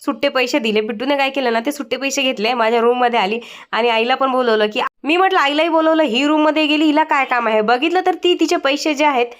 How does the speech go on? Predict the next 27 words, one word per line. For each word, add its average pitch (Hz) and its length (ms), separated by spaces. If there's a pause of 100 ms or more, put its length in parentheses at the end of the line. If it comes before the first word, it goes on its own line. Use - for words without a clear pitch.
(240)
चिल्लर 294 260
पैसे 277 280
माझ्या 269 240
पिगी 240 220
बँकमध्ये 262 340
टाकत 247 300
होती. 233 300 (400)
हात 240 180 (100)
कामाला 311 320
लावलास 302 400
ना 233 160
की 233 140
काही 262 180
ना 262 100
काही 254 140
अडथळे 240 340
येतच 214 240
असतात. 208 240 (460)
फोडणीचा 247 340
भात 247 280
करायला 320 320
घेतला 311 340 (280)
तर 254 80
तेवढ्यात 247 360
पार्सलवाला 220 520
दादा 180 260
आला, 156 220